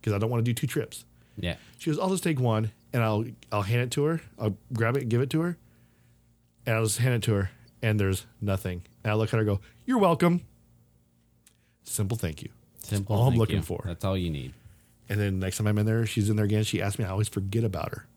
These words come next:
Speaker 2: Yeah. That, I mean, that goes kinda hand in hand with the, like, we, we worked, uh, you still do, at Loomis, right? Sometimes you gotta card a coin.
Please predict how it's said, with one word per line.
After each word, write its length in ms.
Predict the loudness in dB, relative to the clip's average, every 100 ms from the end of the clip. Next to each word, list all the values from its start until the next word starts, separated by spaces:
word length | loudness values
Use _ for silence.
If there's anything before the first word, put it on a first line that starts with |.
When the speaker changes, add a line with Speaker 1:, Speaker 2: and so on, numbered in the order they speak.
| -6
Speaker 2:
Yeah. 200 | -4 -4 -8 -20 -20 -10 -2
That, 300 | -2 -2 -4 -6 -6
I 160 | -2
mean, 240 | 2 2 4
that 200 | 2 2
goes 200 | 2 2
kinda 260 | 0 2
hand 240 | 2 2 2
in 140 | 2
hand 340 | 2 2 2 -2
with 140 | -4
the, 260 | -2 -2 -2 -12 -20 -12 -4
like, 260 | -2 -2 -6 -2
we, 300 | 0 0 -2
we 360 | 0 0 0
worked, 580 | 0 0 0 -2 -10 -20 -14 -14 -14 -16
uh, 40 | -8
you 220 | -2 -2
still 220 | -2 -4 -2
do, 320 | -2 -2 -6 -12 -20 -12
at 120 | -10 -6
Loomis, 520 | -2 -2 -2 -4 -6
right? 260 | -2 -2 -4 -10 -14
Sometimes 420 | -4 -2 0 0 0
you 60 |
gotta 180 | 0 0
card 220 | 0 0
a 40 | 0
coin. 420 | 0 2 2